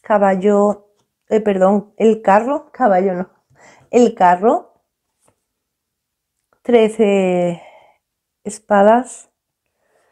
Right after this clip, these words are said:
eh, la carta del colgado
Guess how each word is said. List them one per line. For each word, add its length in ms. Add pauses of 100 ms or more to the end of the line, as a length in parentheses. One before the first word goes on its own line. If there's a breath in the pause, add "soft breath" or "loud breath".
(2000)
eh, 320
la 220
carta 500
del 760 (360 loud breath)
colgado 840